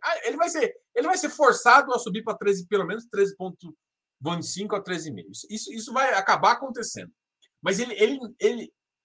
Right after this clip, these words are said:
ele já tá deixando muito mais claro que ele quer parar.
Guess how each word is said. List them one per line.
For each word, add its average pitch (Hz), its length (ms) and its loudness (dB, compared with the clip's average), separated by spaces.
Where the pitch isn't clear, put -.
ele 269 320 0
já 196 140 2
tá 214 120 -12
deixando 247 320 -4
muito 311 280 -2
mais 262 240 4
claro 214 540 6
que 220 80 -4
ele 233 280 -4
quer 220 300 8
parar. 320 400 8